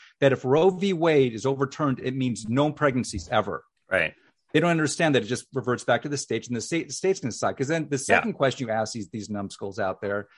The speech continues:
Speaker 1: "Well, are you okay with, uh, pregnancy in the last trimester?"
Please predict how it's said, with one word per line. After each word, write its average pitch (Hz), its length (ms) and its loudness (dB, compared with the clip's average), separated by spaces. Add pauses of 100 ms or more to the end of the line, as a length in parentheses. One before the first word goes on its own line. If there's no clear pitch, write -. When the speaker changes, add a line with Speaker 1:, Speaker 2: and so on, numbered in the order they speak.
(460)
Speaker 1:
"Well, 208 320 4
are 147 120 4
you 180 240 2
okay 180 280 0
with, 143 540 2
uh, 127 480 0
pregnancy 143 420 -2
in 127 60 -2
the 123 80 -2
last 117 340 0
trimester?" 113 520 -4